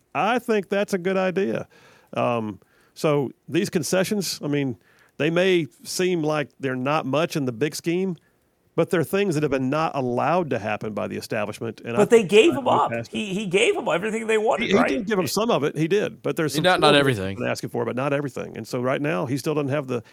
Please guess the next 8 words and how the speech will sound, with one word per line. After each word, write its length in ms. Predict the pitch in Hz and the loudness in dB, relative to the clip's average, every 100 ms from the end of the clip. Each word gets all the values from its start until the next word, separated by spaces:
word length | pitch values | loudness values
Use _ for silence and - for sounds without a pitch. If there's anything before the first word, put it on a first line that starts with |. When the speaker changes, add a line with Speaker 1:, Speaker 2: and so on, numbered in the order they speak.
| - | -10
Speaker 1:
and 80 | - | -2
by 80 | 294 | 2
the 80 | 240 | 4
way, 260 | 175 131 - _ | 2 0 -6 _
he's 240 | 262 359 | -2 0
known 240 | 240 247 208 | 2 0 2
since 240 | 202 151 | 0 0
November 640 | 185 147 170 170 127 98 | 0 2 0 0 -2 -2